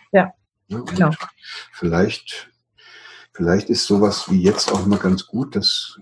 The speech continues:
Speaker 2: eben, also Eigensinn kann ja nur jem-, ein Kind ausbilden, das sich von seinen Eltern tatsächlich so angenommen fühlt, wie es ist.
Speaker 1: Mhm.
Speaker 2: Also das muss ja zu,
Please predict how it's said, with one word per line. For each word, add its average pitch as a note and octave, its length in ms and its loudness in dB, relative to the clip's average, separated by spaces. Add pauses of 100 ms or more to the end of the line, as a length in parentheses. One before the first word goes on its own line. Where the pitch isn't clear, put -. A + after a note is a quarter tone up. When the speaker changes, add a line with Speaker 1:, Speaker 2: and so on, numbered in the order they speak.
(180)
Speaker 2:
eben, F#2+ 440 0 (360)
also F2+ 260 -2
Eigensinn A2+ 600 0
kann A2 240 0
ja A#2 120 4
nur G#2+ 520 2 (160)
jem-, F#2+ 320 2
ein F#2+ 120 0
Kind A#2+ 340 -2
ausbilden, G#2+ 600 -2
das - 220 -6
sich - 300 -10
von G2 240 0
seinen A2 500 2
Eltern G#2 520 0 (380)
tatsächlich - 560 -6
so A#2+ 220 2
angenommen G2+ 840 2
fühlt, G#2+ 440 -4 (680)
wie A2 100 2
es - 140 2
ist. - 340 0 (380)
Speaker 1:
Mhm. G3+ 340 4 (560)
Speaker 2:
Also F2+ 240 -2
das - 320 -6
muss A#2 200 -2
ja G2+ 140 4 (280)
zu, - 180 2